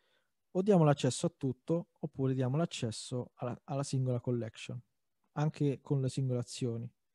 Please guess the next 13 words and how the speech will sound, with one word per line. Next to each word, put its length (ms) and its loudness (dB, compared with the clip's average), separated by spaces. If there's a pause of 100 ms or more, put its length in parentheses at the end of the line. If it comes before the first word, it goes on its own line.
(1600)
Tipo, 680 -4
quindi 240 -6
è 120 -10
il 120 -12
find, 600 -2
il 160 -8
create, 560 -6
vabbè, 260 -4 (100)
io 100 -6
dico, 240 -8 (220)
diamogliele 440 -6
tutte, 280 -18
va. 200 -8